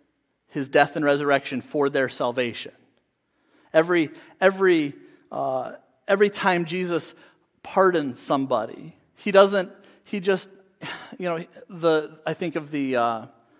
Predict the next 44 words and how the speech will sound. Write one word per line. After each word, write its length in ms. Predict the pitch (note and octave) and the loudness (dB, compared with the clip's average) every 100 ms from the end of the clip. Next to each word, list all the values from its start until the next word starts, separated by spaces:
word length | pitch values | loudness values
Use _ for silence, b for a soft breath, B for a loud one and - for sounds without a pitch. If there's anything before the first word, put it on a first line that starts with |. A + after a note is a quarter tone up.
| b b | b b
the 80 | E3 | 2
woman 240 | F3+ F3+ | 2 2
who 100 | D3+ | -2
was 140 | E3 C#3+ | -4 -4
accused 440 | - - F3+ D#3 | -10 -8 -8 -8
of 100 | C#3+ | -8
adultery, 680 | C#3+ C#3 C3+ C#3 A2+ A#2 D3 _ | -2 0 0 -2 -12 -12 -16 _
who, 260 | E3 D3+ C#3 | -8 -6 -4
who 140 | D#3 | -6
the, 340 | C#3 C3+ C3 C#3+ | -2 -2 -2 -4
the 120 | C#3+ | -4
religious 380 | C#3+ D3 C#3+ F3 | -2 -4 -6 -6
leaders 280 | D3+ C#3 | -6 -4
wanted 220 | C#3 C#3+ C3 | -2 -2 -4
to 60 | |
stone. 500 | C#3 - C#3+ C3 A#2+ - B B B | -10 -8 -6 -6 -10 -16 B B B
And 80 | E3+ | -6
Jesus 380 | F#3 F#3+ F3 E3 | -4 -4 -4 -4
effectively, 800 | C#3+ F3 F3+ F3 C#3+ C#3 C3 - B B B B | 0 0 0 -2 -2 -2 -2 -6 B B B B
effectively 460 | - G3+ G3+ D3+ B2+ | -2 -2 -2 -8 -6
pardoned 420 | - G3+ F3 C3 | 0 0 0 -2
that 180 | B2 B2+ | -2 -2
woman 380 | B2+ A#2 A#2+ - B B B _ | -4 -4 -8 -12 B B B _
by 260 | C#3+ C3 B2 | 0 2 0
dismissing 560 | C3 - E3+ E3 E3+ | -4 -2 -4 -2 -2
her 140 | D3+ C#3 | -2 -2
accusers 600 | - D#3 D#3 C#3+ C3 C3+ | -2 -2 -2 -2 -4 -2
and 100 | C#3 | -2
then 260 | B2+ B2 - | -2 -4 -4
telling 260 | D#3 C#3+ | -4 -4
her 100 | C3 | -6
to 80 | C3 | -6
go 140 | C#3 | -4
and 100 | C3+ | -4
sin 140 | B2+ D#3 | -4 -4
no 80 | C#3+ | -2
more. 220 | C#3+ C3+ B B | -2 -2 B B
He 160 | B A3 | B -2
did 300 | F3 C4 G#3+ | 0 0 4
that 400 | D#3 C3 C#3+ - - - C#3 | 4 4 0 -4 -20 -20 -2
based 300 | F3+ G3 - | 0 2 2
on 120 | G3 | 0
the 100 | E3+ | 0
authority 840 | D#3 - A#3+ B3+ G#3 D3 C3 C3 | -2 0 0 4 2 2 -2 -6